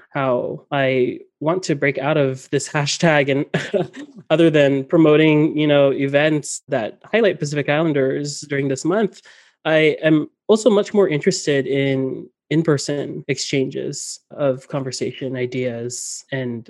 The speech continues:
feelings. That's more powerful. And I hope that with the vaccine that we're able to get to a place where we can gather again to have those conversations, because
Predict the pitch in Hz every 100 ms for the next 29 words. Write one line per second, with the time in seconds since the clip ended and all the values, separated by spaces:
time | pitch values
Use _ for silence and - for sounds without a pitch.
0 | - - 127 131 156 - - - _ _
1 | _ 165 180 180 165 147 - 143 139 -
2 | 131 139 139 135 127 131 - 143 - 220
3 | 156 - _ _ 139 135 - _ - -
4 | _ 160 139 - _ - 147 143 143 -
5 | 151 139 - - 220 220 190 147 135 131
6 | - - 156 151 185 185 - 147 156 175
7 | 160 151 156 156 151 - 151 143 143 139
8 | 147 147 160 156 165 151 147 143 143 156
9 | 165 175 151 139 135 135 151 - - 151
10 | 165 160 160 147 - 143 139 - 139 -
11 | 139 139 - 156 151 139 139 -